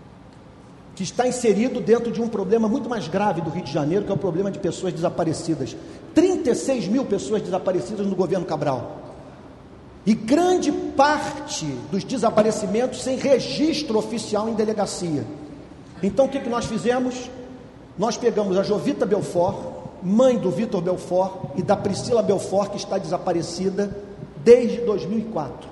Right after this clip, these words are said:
provavelmente morta por traficantes. Pegamos a Jovita e um movimento chamado Meu Rio e o Rio de Paz.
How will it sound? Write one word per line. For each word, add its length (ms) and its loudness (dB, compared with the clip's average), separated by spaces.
provavelmente 680 2
morta 320 -2
por 140 -8
traficantes. 680 -8
Pegamos 340 2
a 60 4
Jovita 500 -2
e 80 0
um 40 2
movimento 460 0
chamado 380 -2
Meu 180 6
Rio 380 0
e 60 -2
o 60 0
Rio 100 0
de 100 -4
Paz. 580 2